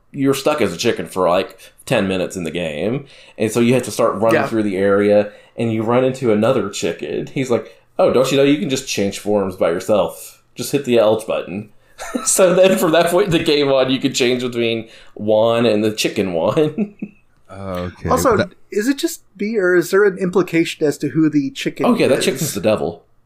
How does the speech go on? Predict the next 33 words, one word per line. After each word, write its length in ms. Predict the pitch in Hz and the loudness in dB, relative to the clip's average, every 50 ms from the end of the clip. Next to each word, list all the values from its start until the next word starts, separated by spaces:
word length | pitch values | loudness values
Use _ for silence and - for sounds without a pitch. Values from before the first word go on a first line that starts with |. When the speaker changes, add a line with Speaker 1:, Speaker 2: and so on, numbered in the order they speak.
| _ - | _ -4
Speaker 2:
Okay, 260 | 180 190 185 196 - - - - | -2 0 0 0 -2 -4 -6 -6
ju- 80 | - 208 | -2 0
Speaker 1:
Yeah, 40 | 131 107 | 0 0
that's 120 | 92 - | 0 0
Speaker 2:
that 220 | 139 151 202 214 | 0 2 2 4
Speaker 1:
El 80 | 214 151 | 4 4
Speaker 2:
was 80 | - - | 4 4
Speaker 1:
Diablo. 160 | 139 135 - - | 4 2 2 2
Speaker 2:
El 40 | |
Speaker 1:
That's 140 | - 175 175 165 165 | 2 4 4 4 4
El 100 | 160 156 | 4 2
Speaker 2:
Diablo, 240 | - - 120 - 185 | 2 2 2 4 4
Speaker 1:
Diablo, 180 | 170 156 - 98 | 2 2 2 2
Speaker 2:
yeah. 260 | 113 107 92 - - - - - - - - - - - - | 0 0 0 -2 -6 -16 -18 -18 -18 -18 -18 -18 -10 -4 0
Speaker 1:
yeah. 40 | 202 | 0
Speaker 2:
Okay, 260 | 196 214 185 185 165 156 | 0 0 -2 -2 -4 -2
just, 260 | 202 262 214 180 160 | 0 0 0 0 -2
just 180 | 196 269 262 | 0 2 2
making 240 | 254 254 254 247 226 | 2 2 2 0 0
sure 160 | 180 - 226 | 0 2 2
I 100 | 202 202 | 2 4
wasn't 200 | 196 202 196 185 175 | 2 2 0 2 2
the 80 | 196 | 2
only 180 | 185 185 180 175 | 4 4 4 4
one 120 | 170 175 | 4 4
that 80 | 170 160 | 2 2
was, 180 | 156 156 - 175 | 0 0 0 2
like, 160 | 160 143 - | 0 0 0
thinking, 380 | - 180 156 151 156 143 139 - - - - - - | 0 -2 0 0 -2 -4 -4 -8 -12 -20 -20 -14 -6
"Wait, 220 | - 202 175 147 - | -2 0 0 0 -2
shit, 520 | - - - - - - 202 151 131 - | -4 -4 -4 -2 0 0 0 0 0 -2
hold 280 | - - 269 269 220 170 | 0 2 2 4 4 4
Speaker 1:
No, 140 | 151 139 | 4 4